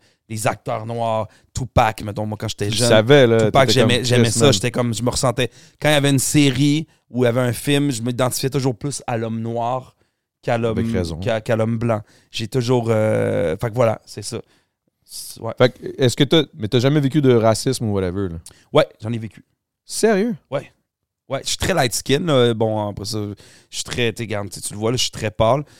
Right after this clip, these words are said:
Speaker 1: Euh, mais j'ai vécu du racisme, euh, plus quand je, où est-ce que, j'en ai vécu à Montréal, en fait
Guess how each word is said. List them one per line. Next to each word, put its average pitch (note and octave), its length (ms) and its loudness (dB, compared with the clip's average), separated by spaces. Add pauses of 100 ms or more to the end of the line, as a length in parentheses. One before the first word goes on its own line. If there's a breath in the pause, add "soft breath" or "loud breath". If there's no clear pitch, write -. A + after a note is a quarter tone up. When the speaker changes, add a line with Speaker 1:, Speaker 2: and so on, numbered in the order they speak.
(160 soft breath)
Speaker 1:
Euh, A2 120 2
mais A#2+ 100 0
j'ai A2+ 140 0
vécu B2 240 -2
du D3+ 100 -2
racisme, A#2+ 640 -2
euh, A2 580 0 (320)
plus C#3+ 320 0
quand B2 160 -2
je, - 200 -4 (340 soft breath)
où - 80 -10
est-ce - 100 -6
que, C#3 120 -4
j'en A#2+ 120 -2
ai A#2+ 80 0
vécu A#2+ 220 0
à F#3 60 4
Montréal, A2+ 360 -2 (100)
en A2+ 60 -4
fait - 220 -8